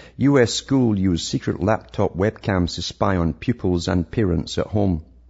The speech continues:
Nineteenth of February two thousand and ten. A U S school district used laptop webcams to spy on students at home,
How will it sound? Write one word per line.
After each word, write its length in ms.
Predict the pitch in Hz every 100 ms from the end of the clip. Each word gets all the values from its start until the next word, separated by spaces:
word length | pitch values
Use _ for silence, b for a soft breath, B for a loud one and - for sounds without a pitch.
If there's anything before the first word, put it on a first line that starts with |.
| _ b b b b b b
Nineteenth 420 | 101 104 101 98
of 80 | 82
February 400 | - 117 104 82
two 160 | 80 90
thousand 380 | 87 85 80 78
and 160 | 78
ten. 320 | - 107 82 65 _ _ _ _ b b b b b b
A 60 | 95
U 240 | 107 117
S 300 | 104 - -
school 320 | - - 120
district 400 | 98 98 - 95
used 240 | 90 92 95
laptop 520 | 104 123 - 107 -
webcams 580 | 80 101 - 107 101 -
to 60 |
spy 360 | 71 - - 117
on 160 | 101 90
students 420 | - 95 80 -
at 120 | -
home, 320 | 107 107 101